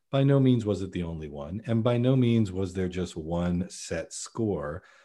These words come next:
that we would look at and say, "Well, anybody beneath that score, we're not just gonna look at 'em." But it was one important tool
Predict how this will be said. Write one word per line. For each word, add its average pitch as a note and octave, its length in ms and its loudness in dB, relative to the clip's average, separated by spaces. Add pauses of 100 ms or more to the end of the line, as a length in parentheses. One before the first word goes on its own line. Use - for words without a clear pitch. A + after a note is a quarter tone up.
(160)
that F#2 100 -4
we F2+ 100 -2
would E2+ 120 -4
look A2+ 240 2
at F#2+ 140 2
and F2+ 140 -4
say, F2 180 -4
"Well, F#2 320 2
anybody E2+ 380 -4
beneath D2+ 320 -14
that - 180 -12
score, D2+ 260 -12
we're C#2 120 -12
not C2+ 160 -12
just - 160 -20
gonna C2 160 -18
look C#2 160 -16
at B1+ 100 -14
'em." - 80 -16
But A2+ 140 0
it D3 100 0
was C#3 200 2
one A#2+ 380 2
important B2+ 560 0
tool C3+ 380 2